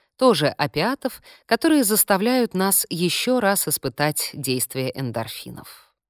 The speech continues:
Но не только они положительно воздействуют на иммунную систему. Есть ещё эндоканнабиноиды, которые организм вырабатывает благодаря физической нагрузке. Эти вещества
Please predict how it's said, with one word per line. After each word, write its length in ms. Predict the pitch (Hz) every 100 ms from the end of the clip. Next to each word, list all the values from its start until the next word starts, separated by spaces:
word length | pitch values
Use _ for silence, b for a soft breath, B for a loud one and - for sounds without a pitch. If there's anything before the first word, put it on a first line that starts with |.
| _ B B B B
Но 100 | 220
не 160 | 233 254
только 380 | - 240 - 180
они 320 | 165 165 240
положительно 760 | - 151 143 214 - 214 175
воздействуют 760 | 151 139 143 156 - 180 180 -
на 180 | - 185
иммунную 380 | 170 135 127 127
систему. 680 | - 127 - - 101 - - _ _ _ _ _ _ -
Есть 400 | 151 208 226 -
ещё 360 | 277 - 285 -
эндоканнабиноиды, 1300 | - 208 214 190 - 190 185 165 156 147 131 120 117 - B B
которые 480 | 156 156 147 143
организм 600 | 139 135 139 214 190 156 - B B
вырабатывает 800 | 170 175 165 285 269 247 240 -
благодаря 560 | 190 202 185 156 151 208
физической 680 | 233 196 165 - 143 -
нагрузке. 600 | 143 135 117 101 - - _ _ _
Эти 280 | 160 139 151
вещества 500 | 170 - - 269 294